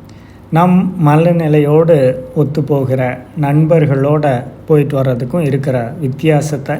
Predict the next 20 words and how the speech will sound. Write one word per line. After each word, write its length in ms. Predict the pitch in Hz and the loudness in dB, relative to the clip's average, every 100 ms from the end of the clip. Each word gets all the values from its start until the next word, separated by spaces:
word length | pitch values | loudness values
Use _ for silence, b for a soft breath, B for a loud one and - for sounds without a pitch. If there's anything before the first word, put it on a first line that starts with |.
| - - | -8 -4
நம்ம 220 | 143 135 | -2 -2
எல்லோருமே 580 | 123 131 131 131 143 175 - 139 | 0 0 0 -2 -4 -6 -8 -4
உணர்ந்திருப்போம். 720 | 131 131 131 127 127 131 131 135 - - | -2 0 -2 -2 -6 -8 -10 -10 -16 -8
அதுலேயும் 580 | 185 185 220 196 160 - | -2 0 2 2 2 0
இந்த 540 | 202 151 143 143 139 - - 151 | 0 2 4 2 0 -4 -6 0
வயதானவர்களோட 1080 | 156 196 202 214 208 196 170 151 147 139 131 | 2 2 2 2 2 2 2 2 2 0 -2
தினசரி 520 | 143 156 156 165 147 | 0 0 2 0 2
வாழ்க்கையை 520 | 135 135 131 147 135 | 2 0 -2 -2 -4
பார்த்தோன்னா, 680 | 135 131 127 131 120 123 139 - - | -2 -4 -2 -4 -4 -6 -8 -12 -6
நாள் 340 | 156 156 180 | -2 2 2
பூரா 480 | 180 180 165 180 160 | 0 -2 0 2 0
வீட்டிலேயே 840 | 151 165 151 151 156 151 151 160 139 | 0 0 2 2 2 0 2 0 0
இருந்துட்டு 500 | 143 135 131 143 - - - | -2 -2 -4 -6 -10 -12 -2
மாலை 340 | 175 208 214 | 2 2 2
நேரத்துல 600 | 156 156 151 151 131 - - - - - - | 4 2 2 -2 -2 -4 -8 -16 -20 -14 -2
அதே 320 | 147 170 190 | 2 2 2
வயதுடைய, 840 | 165 151 151 151 135 135 139 156 - - | 2 2 4 2 0 0 -2 -4 -8 -2
ஆ, 420 | 147 135 131 131 131 131 | 0 0 0 0 -2 0
நாலஞ்சு 500 | 147 151 143 131 127 | 2 2 2 0 -2
பேர் 260 | 147 151 | 0 0